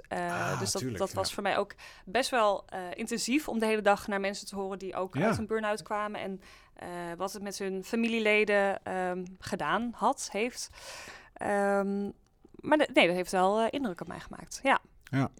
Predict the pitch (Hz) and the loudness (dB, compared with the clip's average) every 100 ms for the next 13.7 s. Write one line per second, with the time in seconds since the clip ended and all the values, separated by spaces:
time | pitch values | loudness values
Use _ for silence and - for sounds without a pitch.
0 | - 123 143 131 139 135 127 - - 131 | -8 -2 0 2 2 2 0 -4 0 0
1 | - 117 135 156 196 170 - 160 175 175 | 0 0 0 -2 -4 -6 -4 -2 -2 -4
2 | 147 143 139 131 127 131 131 127 131 139 | -6 -6 -6 -6 -2 0 0 0 0 -2
3 | - 107 104 101 98 101 101 - 95 92 | -2 -2 0 0 0 -2 -2 -2 -4 -4
4 | 104 - _ _ _ _ - - - - | -8 -16 _ _ _ _ -20 -18 -16 -8
5 | - 349 349 262 233 - - 233 262 208 | 6 10 10 8 4 -2 -2 0 4 4
6 | 156 147 - 226 233 233 - - 202 240 | 2 -4 -6 0 2 0 -4 -4 0 2
7 | - 208 202 185 - - 196 190 185 185 | 4 4 2 0 -4 -4 -2 -2 -2 -4
8 | - - - - - - 226 214 202 196 | -10 -20 -20 -8 -6 0 4 6 4 2
9 | - - - 202 208 196 190 196 214 - | -8 -14 0 2 4 2 4 6 4 4
10 | 180 - 190 180 190 202 202 190 190 185 | 0 0 -2 -2 -4 -6 -6 -4 -2 -2
11 | 185 175 175 175 185 190 196 302 311 294 | -2 -4 -6 -8 -2 2 2 2 0 -2
12 | 311 359 - - 110 110 113 120 - - | -2 -8 -10 -4 0 2 2 0 -6 -14
13 | - 208 208 202 196 196 | -10 -6 -4 -4 -4 -4